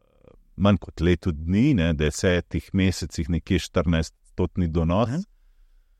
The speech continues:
Speaker 1: Ampak če pogledam S B I top, ne, da je letos ustvaril šestindvajset, skoraj še enkrat več, kakor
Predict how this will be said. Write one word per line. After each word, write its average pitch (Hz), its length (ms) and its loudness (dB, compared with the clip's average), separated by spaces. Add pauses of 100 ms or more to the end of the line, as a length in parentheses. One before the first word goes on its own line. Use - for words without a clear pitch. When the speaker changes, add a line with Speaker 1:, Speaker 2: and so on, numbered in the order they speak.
(460)
Speaker 1:
Ampak 92 220 -6
če - 120 -6
pogledam 87 520 2
S - 220 -10
B 95 220 0
I 101 120 0
top, 123 420 0
ne, 85 240 -4
da 85 160 -6
je 87 80 0
letos 98 420 -2
ustvaril 107 680 0 (540)
šestindvajset, 131 920 0
skoraj 101 480 -2
še 147 280 -4
enkrat 143 340 -6
več, 131 280 0
kakor 107 440 -2